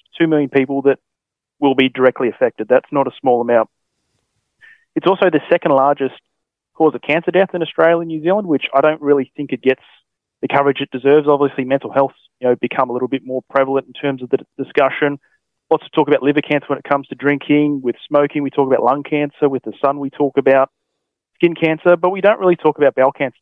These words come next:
too much. And I don't know whether that's just because of, it's that part of the body, the digestive system, that no one wants to talk about, but, uh, we do really need to wa-, raise awareness, because in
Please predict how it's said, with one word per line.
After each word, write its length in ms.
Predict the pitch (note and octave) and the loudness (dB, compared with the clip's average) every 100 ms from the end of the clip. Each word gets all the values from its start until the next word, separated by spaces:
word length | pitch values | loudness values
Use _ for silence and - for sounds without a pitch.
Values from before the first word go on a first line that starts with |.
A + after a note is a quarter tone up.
| - | -14
too 80 | A#2+ | -12
much. 180 | G2+ - | -12 -6
And 100 | C3 | 0
I 20 | |
don't 100 | D3+ | 0
know 100 | D3 | 0
whether 260 | B2 A#2+ A#2 | -2 -2 0
that's 240 | A#2 A2 | -2 -2
just 200 | - C3 | -8 -12
because 420 | B2 - C3 B2+ A#2 - | -12 -2 0 0 -4 -2
of, 220 | E3 A#2 - | -2 -2 -10
it's 140 | C3 - | -10 -6
that 120 | B2+ | -4
part 200 | C#3 C3 | -4 -4
of 20 | |
the 60 | A2+ | -2
body, 180 | C3 C#3+ | -2 0
the 120 | B2+ | -2
digestive 520 | A#2 A#2+ C#3 D#3 C3+ _ - | -2 -2 -4 -4 -4 _ -12
system, 240 | - D#3 | -6 -6
that 100 | B2 | -2
no 100 | B2+ | -2
one 100 | C3 | -2
wants 160 | C3+ - | -6 -6
to 100 | - | -2
talk 180 | D3 | 0
about, 280 | D3 E3 F#3 - | 2 0 0 -2
but, 160 | B2+ _ - | -4 _ 2
uh, 160 | C3+ | 2
we 120 | C3 C#3 | 2 -2
do 140 | F3+ | 2
really 180 | E3 C3+ | 4 2
need 160 | B2+ | 0
to 80 | - | -6
wa-, 240 | A#2 B2+ B2+ - | -2 -2 -2 0
raise 200 | C3+ B2 | 0 0
awareness, 360 | B2 C3 A#2 - | 0 0 -2 -12
because 360 | C3+ - C#3 C3 - | -12 0 0 0 -4
in 300 | D3 C#3+ | -2 -2